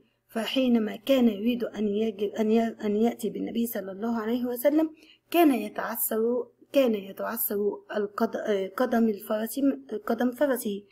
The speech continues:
وظل هكذا عدة مرات حتى التفت إليه النبي صلى الله عليه وسلم وقال له: "يا سرا-، يا سراقة، ارجع يا سراقة، ارجع." فرجع سراقة وأخذ من النبي الأمان ورجع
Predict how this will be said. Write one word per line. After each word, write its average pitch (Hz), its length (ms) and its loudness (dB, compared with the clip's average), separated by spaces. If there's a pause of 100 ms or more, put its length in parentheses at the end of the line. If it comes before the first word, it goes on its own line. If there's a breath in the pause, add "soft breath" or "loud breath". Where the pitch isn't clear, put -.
(480 soft breath)
وظل 247 420 4
هكذا 247 560 -2
عدة 240 460 -8
مرات 240 500 0 (280)
حتى 285 340 -4
التفت 240 400 -6
إليه 202 400 -2
النبي 226 320 -4
صلى 196 240 -8
الله 214 260 -4
عليه 214 220 -4
وسلم 202 500 -4
وقال 214 440 -2
له: 226 280 -4 (920)
"يا 226 200 2
سرا-، 214 480 -2
يا 226 160 6
سراقة، 226 540 -4 (120)
ارجع 240 280 0
يا 190 160 -4
سراقة، 208 380 -6 (260)
ارجع." 233 300 -2 (800)
فرجع 262 840 0
سراقة 226 420 -4
وأخذ 208 440 -4
من 202 140 -2
النبي 196 480 -4
الأمان 208 480 -2
ورجع 202 500 -8